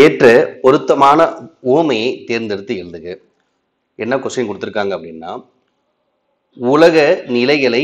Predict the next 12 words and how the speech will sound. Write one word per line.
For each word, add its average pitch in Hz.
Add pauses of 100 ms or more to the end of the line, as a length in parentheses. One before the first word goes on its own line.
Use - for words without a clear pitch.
(200)
அறியாதிருத்தல். 113 (640)
இந்த 120 (140)
உலக 151
நிலைகளை 127
அறியாதிருத்தல் 113
அப்படின்னு 95
என்னன்னா, 87 (200)
அறியாமை. 117 (500)
அறியாமைக்கான 127
அந்த 135
உவமை 113
என்னது? 92